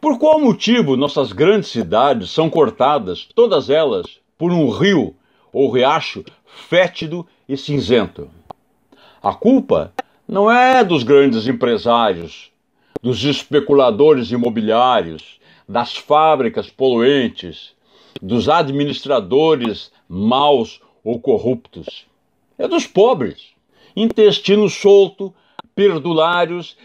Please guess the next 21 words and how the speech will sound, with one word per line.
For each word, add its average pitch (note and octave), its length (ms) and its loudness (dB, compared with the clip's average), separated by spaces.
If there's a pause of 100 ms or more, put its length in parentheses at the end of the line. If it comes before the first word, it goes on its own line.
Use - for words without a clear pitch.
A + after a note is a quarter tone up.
(120)
eles F3+ 320 -2
desobedecem F#3+ 1000 2
à F#3 60 -2
prescrição F3+ 840 -2
do F#3 140 0
grande F#3+ 360 2
líder, A#3 480 0 (320)
que - 100 -6
recomenda E3+ 680 2
fazer D#3 580 0
cocô F3 440 0 (100)
um G#3 320 -2
dia D3 260 0
sim A3 520 0
e G3 120 2
outro F3+ 320 2
não E3+ 240 -2
para F3+ 380 -2
salvar F#3 800 0 (220)
o C3+ 160 2
ambiente A2 580 -4